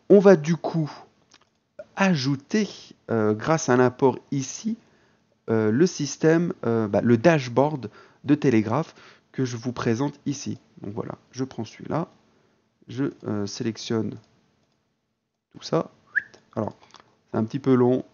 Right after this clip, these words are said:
je vous conseille de prendre l'euro comme ça. contrôle A, contrôle C, voilà, c'est plus facile.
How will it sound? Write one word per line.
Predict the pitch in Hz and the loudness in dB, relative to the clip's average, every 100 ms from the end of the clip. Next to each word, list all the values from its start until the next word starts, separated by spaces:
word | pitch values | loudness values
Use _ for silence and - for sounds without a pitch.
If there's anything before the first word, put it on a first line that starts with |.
| _ | _
je | - | -16
vous | - | -8
conseille | 117 120 | -6 -4
de | 113 | -6
prendre | 107 120 110 | -4 -4 -4
l'euro | 101 107 127 | -4 -4 -4
comme | 104 | -6
ça. | 104 123 127 _ - _ _ _ | -8 -8 -8 _ -20 _ _ _
contrôle | 135 127 120 - | -4 0 0 2
A, | 123 123 - - - | 4 4 2 -6 -14
contrôle | - 156 - 139 | -6 -4 -4 -6
C, | - 135 139 147 - _ _ _ _ _ | -4 -2 0 -2 -6 _ _ _ _ _
voilà, | 107 104 110 - | -4 -2 -2 -4
c'est | - 127 | -10 -10
plus | 135 | -8
facile. | 131 120 - 120 131 | -6 -6 -6 -4 -4